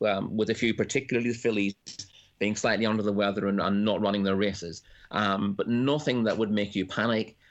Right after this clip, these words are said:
and nothing that would make you think these fillies won't be bouncing back in the autumn,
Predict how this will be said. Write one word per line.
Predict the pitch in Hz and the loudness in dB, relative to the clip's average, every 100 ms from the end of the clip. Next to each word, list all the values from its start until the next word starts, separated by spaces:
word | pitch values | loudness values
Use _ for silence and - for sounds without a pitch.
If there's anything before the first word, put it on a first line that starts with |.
| _ _ _ _ | _ _ _ _
and | 101 107 | 0 2
nothing | 139 170 160 135 | 2 2 0 0
that | 101 | 2
would | 104 | 2
make | 107 117 - | 2 0 -2
you | |
think | 107 107 104 - - | -2 -2 -2 -6 -4
these | 110 107 | -4 -2
fillies | 117 101 104 | 0 0 0
won't | 113 | 0
be | 107 | 0
bouncing | 101 104 101 107 | 0 -2 0 -2
back | 101 98 | -2 -2
in | 104 | 0
the | 98 | 2
autumn, | 101 92 90 | 0 -2 -6